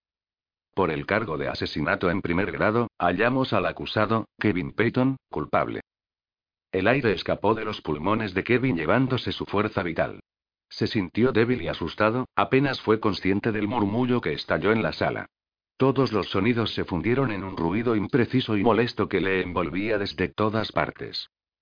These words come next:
Las personas perdieron definición hasta convertirse en borrones que se confundían con el resto de formas que le rodeaban.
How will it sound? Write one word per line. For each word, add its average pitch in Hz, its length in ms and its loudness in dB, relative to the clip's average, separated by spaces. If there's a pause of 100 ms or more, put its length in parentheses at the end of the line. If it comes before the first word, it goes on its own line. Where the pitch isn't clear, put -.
(140)
Las 92 220 -2
personas 117 540 2
perdieron 110 500 0
definición 92 580 0
hasta 107 280 -2
convertirse 110 680 0
en 104 140 2
borrones 110 480 0
que 92 120 -2
se - 120 -2
confundían 113 680 0
con 90 140 0
el 80 120 -2
resto 117 380 -2
de 95 100 -2
formas 127 420 0
que 90 140 0
le 110 100 -2
rodeaban. 95 540 0